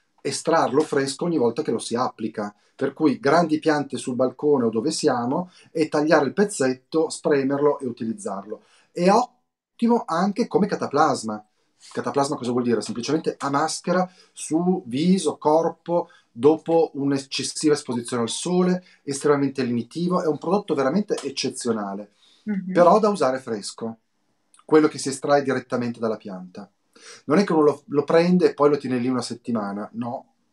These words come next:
Speaker 1: perché deperisce. È comunque un prodotto naturale, senza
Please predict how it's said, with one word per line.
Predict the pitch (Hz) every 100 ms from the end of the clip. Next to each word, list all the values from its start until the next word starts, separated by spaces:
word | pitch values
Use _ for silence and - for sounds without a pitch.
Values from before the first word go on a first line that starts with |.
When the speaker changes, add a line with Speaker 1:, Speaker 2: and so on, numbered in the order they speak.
| _ _ _ _ -
Speaker 1:
perché | 117 -
deperisce. | 139 175 147 120 113 - 123 -
È | 113
comunque | - 123 156 147
un |
prodotto | - 139 135
naturale, | 117 117 147 160 214 226 _ - _
senza | - 170 170 127 - 107